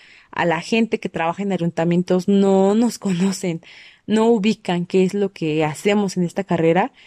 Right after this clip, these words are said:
porque la verdad es que hay muchísimos buenos planificadores en el mercado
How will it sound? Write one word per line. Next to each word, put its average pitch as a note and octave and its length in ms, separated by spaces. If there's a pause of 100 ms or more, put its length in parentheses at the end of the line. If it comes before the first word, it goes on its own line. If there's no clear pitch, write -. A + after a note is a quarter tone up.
(400)
porque A3+ 260
la A#3 100
verdad B3 220
es D#4 140
que D#4 140
hay C4+ 120
muchísimos C4 760
buenos A3+ 260
planificadores F3 760
en F3+ 80
el D#3 80
mercado F#3+ 580